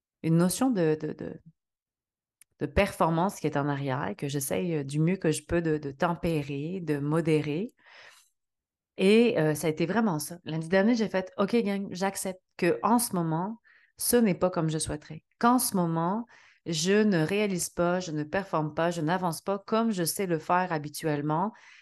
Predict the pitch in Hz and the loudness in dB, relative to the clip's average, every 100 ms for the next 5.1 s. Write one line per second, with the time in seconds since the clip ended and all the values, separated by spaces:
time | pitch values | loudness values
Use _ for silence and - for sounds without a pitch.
0 | - _ 151 170 214 180 180 208 202 175 | -20 _ -2 0 0 -2 -2 -2 -4 -4
1 | 156 180 - 160 156 190 214 214 240 254 | -4 -6 -4 -2 -2 -2 -2 0 2 2
2 | 311 220 170 - 170 196 240 226 165 165 | 0 -2 -2 -2 -2 -2 -2 -4 -4 -2
3 | 175 160 151 196 185 165 165 190 226 240 | -2 -2 -4 -4 -2 -4 -2 -2 0 -2
4 | 165 160 - 156 190 185 156 156 160 151 | -4 -6 -6 -4 -2 -2 -4 -2 -2 -2
5 | 180 | -6